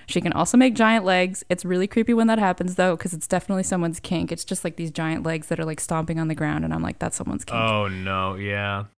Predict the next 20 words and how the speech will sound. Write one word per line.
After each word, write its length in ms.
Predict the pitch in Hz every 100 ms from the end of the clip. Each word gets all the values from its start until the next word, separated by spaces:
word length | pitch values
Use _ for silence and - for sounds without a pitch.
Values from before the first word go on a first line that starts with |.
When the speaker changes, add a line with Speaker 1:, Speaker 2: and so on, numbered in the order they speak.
| _ -
Speaker 1:
But 300 | 117 107 120
Speaker 2:
Yeah. 220 | 120 117 - _ _
Speaker 1:
she's 200 | - 240
really 180 | 220 208
cool. 240 | 214 196 190
She's 180 | 196
super 200 | - 196
fun, 260 | 175 151 156
and 100 | -
she's 140 | -
about 200 | 175 160
to 60 | -
do 120 | 165
some 180 | 160 160
cool 440 | - - 160 - - _ -
ass 320 | - - - -
shit 360 | - 175 - -
in 100 | 175
the 120 | 170
anime. 340 | - - -